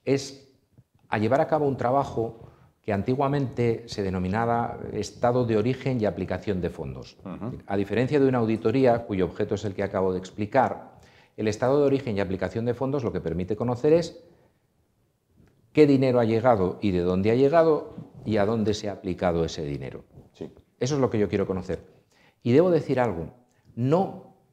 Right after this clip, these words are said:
Speaker 1: porque ponga en cuestión la gestión económica llevada a cabo por el equipo de Luis Salvo, ni muchísimo menos,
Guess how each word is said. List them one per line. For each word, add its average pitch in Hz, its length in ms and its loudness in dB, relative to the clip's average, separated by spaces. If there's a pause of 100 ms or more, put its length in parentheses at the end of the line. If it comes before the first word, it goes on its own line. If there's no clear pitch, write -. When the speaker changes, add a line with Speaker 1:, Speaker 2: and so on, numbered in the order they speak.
(100)
Speaker 1:
porque 95 280 -2
ponga 107 560 -2
en 104 100 -2
cuestión 110 580 -2
la 92 80 0
gestión 98 320 -4
económica 98 440 0
llevada 90 300 2
a 87 80 -2
cabo 101 380 2 (520)
por 80 520 0
el 87 120 -4
equipo 90 320 -2
de 87 80 0
Luis 87 160 0
Salvo, 117 560 -2
ni 90 120 -4
muchísimo 82 460 -6
menos, 69 360 -10